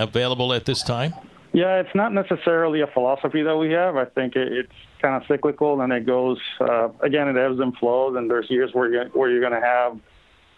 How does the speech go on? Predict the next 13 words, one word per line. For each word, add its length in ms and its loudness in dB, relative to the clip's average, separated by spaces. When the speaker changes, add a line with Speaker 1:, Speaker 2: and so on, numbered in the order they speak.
Speaker 2:
uh, 420 2
the 100 0
majority 400 0
of 120 -2
it 40 -6
being 240 0
from 160 -2
the 80 0
D 240 2
R. 300 2
You're 100 -2
gonna 240 -2
have 180 -2